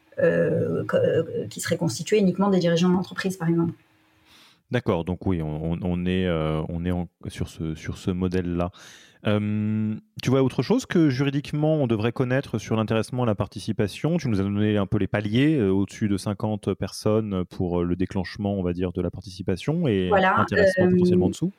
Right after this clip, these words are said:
Speaker 1: ce qui est, ce qui est intéressant de savoir, c'est que c'est des dispositifs qui sont assez incitatifs, euh, notamment pour les entreprises, parce que ça va permettre, donc, c-, ces sommes qui sont versées au titre de l'intéressement, la participation, sont pas assujetties à cha-,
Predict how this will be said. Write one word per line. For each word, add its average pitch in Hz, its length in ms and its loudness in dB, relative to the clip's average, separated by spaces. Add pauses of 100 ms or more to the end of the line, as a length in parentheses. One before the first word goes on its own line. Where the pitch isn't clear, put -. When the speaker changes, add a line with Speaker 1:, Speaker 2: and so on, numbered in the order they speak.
(160)
Speaker 1:
ce - 100 -8
qui 254 120 2
est, 233 100 4
ce - 80 -10
qui - 80 -2
est 262 60 4
intéressant 254 380 4
de 262 40 0
savoir, 269 240 2
c'est 277 140 0
que 247 60 -4
c'est 233 100 2
des 208 100 0
dispositifs 208 580 -2
qui 220 120 -6
sont 202 220 2
assez 208 280 0
incitatifs, 220 880 0
euh, 180 80 2
notamment 190 400 2
pour 190 100 0
les 180 140 2
entreprises, 208 500 0
parce - 340 -4
que 208 140 0
ça 196 160 -2
va 180 120 4
permettre, 196 600 0
donc, 165 220 0
c-, - 160 -14
ces - 180 -2
sommes 240 320 4
qui 214 80 -10
sont 185 160 0
versées 185 320 0
au 196 80 4
titre 185 220 -6
de 190 60 2
l'intéressement, 185 520 2
la 202 100 2
participation, 190 600 -4
sont 180 180 -2
pas 208 160 0
assujetties 202 560 0
à - 20 0
cha-, - 220 -2